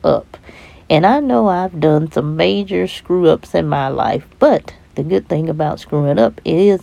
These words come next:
that you can recover. So I think the thing that we have to remember about screwing up is that some of your greatest screw ups, or people who have made the greatest screw ups,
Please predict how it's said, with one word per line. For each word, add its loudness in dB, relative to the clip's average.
that 0
you -4
can -4
recover. -6
So 2
I 0
think -4
the 0
thing 6
that 0
we 4
have 2
to -2
remember 0
about -2
screwing -2
up 0
is -2
that 0
some 0
of 0
your 4
greatest 0
screw 0
ups, -2
or -4
people -2
who 0
have -8
made 0
the -4
greatest 0
screw 0
ups, -4